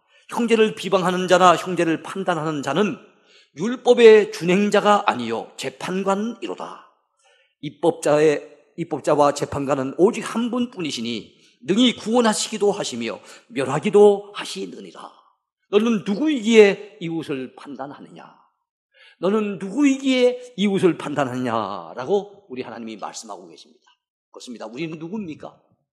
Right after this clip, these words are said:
우리는 하나님 앞에 판단을 받을 인생이고 하나님의 심판대 앞에 서야 될 인생이지,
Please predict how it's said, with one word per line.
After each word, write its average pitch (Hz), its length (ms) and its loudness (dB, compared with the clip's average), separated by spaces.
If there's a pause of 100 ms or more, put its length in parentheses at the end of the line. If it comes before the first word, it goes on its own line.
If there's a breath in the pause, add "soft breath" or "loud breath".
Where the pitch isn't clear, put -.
(280)
우리는 135 220 -10
하나님 139 340 -10
앞에 131 280 -8
판단을 135 480 -10
받을 123 280 -12
인생이고 127 640 -10 (260 loud breath)
하나님의 147 360 -4
심판대 131 420 -8
앞에 127 180 -8
서야 202 320 -8
될 220 140 -4
인생이지, 160 720 -6